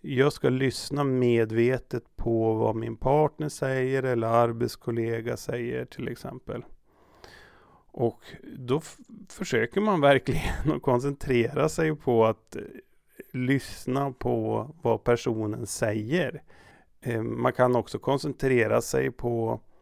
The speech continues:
olika aspekter av samtalet. Till exempel, eh, personens kroppsspråk, eh,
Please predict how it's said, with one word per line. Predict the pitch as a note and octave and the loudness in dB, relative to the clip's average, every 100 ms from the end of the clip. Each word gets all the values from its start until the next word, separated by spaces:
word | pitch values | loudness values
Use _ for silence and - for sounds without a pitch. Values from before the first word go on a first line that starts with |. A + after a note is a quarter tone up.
| _ _ _ | _ _ _
olika | - B2+ A2+ B2+ | 2 4 4 0
aspekter | B2+ - - - B2 G2+ - - - F3 D#3 - | -2 -4 -8 -2 0 -2 -12 -12 -2 0 0 0
av | B2 A#2 G#2+ A2 | 4 6 6 2
samtalet. | - - B2 A2 G#2+ - A2 G#2+ A2 A#2 - - - | -2 2 2 0 -4 -2 2 2 0 -4 -10 -20 -6
Till | C#3+ E3 | -2 -2
exempel, | - C3 B2 A#2+ - C3 B2 A#2+ B2+ - - - _ | -4 -4 -4 -6 -4 0 0 0 -4 -12 -20 -20 _
eh, | D#3 - | -8 -8
personens | - B2+ C3 B2 A#2 - | -6 -4 -2 -2 -4 -6
kroppsspråk, | - C3+ C3+ - - - - A#2+ A2+ A2+ A2 _ - - | -4 0 0 -2 -10 -14 -4 0 0 -2 -6 _ -14 -2
eh, | A#2 A2 G#2+ A#2 | 0 0 -2 -6